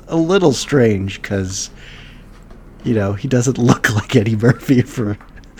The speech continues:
like, the whole movie. And so when he gets thin, I'm just like, "Who's this thin guy?"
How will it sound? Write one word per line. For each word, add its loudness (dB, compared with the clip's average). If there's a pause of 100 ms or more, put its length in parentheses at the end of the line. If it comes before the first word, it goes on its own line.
(240)
like, 0
the -2
whole 0
movie. 0 (840)
And -10
so 0
when 2
he 2
gets 0
thin, -2
I'm -4
just -8
like, -6
"Who's -8
this -8
thin -4
guy?" -6